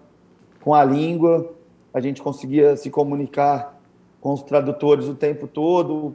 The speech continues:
tradutor ficava com minha, com a minha esposa também. Então, era, foi uma facilidade que a gente conseguiu fácil. É, agora, a questão de,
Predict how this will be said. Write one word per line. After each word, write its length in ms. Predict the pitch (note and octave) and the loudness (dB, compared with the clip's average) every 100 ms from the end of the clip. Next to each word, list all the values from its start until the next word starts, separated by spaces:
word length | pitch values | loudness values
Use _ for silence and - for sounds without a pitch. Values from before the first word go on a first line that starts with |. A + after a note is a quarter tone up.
| - - | -10 -6
tradutor 400 | D3 D3 D#3 D#3 | -6 -4 -4 -4
ficava 260 | D3+ D3 | -4 -4
com 140 | C#3+ D3 | -6 -8
minha, 320 | D3+ C#3+ C3 | -6 -6 -6
com 60 | D3 | -8
a 20 | |
minha 160 | D3 C#3 | -6 -8
esposa 540 | - - D#3 F3 D3+ | -10 -2 2 2 2
também. 520 | D3+ D3 C#3+ D#3 E3+ - - _ _ _ - | -2 -2 0 0 -2 -12 -20 _ _ _ 0
Então, 220 | C#3+ D3+ | 2 4
era, 540 | D#3 D#3+ D#3 C3+ - - _ _ - | 6 6 6 4 -4 -20 _ _ -2
foi 120 | D3 | 0
uma 140 | D3 | 0
facilidade 1040 | D3 D3 - C#3+ D3 D3 C#3+ D3 D3+ C#3+ - _ _ _ _ _ _ _ | 0 0 0 -4 0 2 0 -2 -8 -8 -14 _ _ _ _ _ _ _
que 200 | - C#3 | -8 -2
a 60 | D3 | -2
gente 220 | C3+ C#3+ | -2 -8
conseguiu 380 | D3+ D3 C#4+ - - - _ _ _ - | -6 -6 -6 -8 -10 -20 _ _ _ 0
fácil. 420 | D3+ D3 - B2 - _ _ _ - | 2 2 -4 -12 -14 _ _ _ 0
É, 260 | D3 D3+ D3+ | 4 6 6
agora, 320 | C#3 D#3 D#3+ | 6 6 6
a 40 | |
questão 600 | D#3+ E3 E3+ D#3+ D#3+ D#3+ | 4 0 4 4 4 2
de, 720 | D3+ D#3+ D#3 D#3 D3 C#3 C3+ | -2 0 2 2 0 -2 -6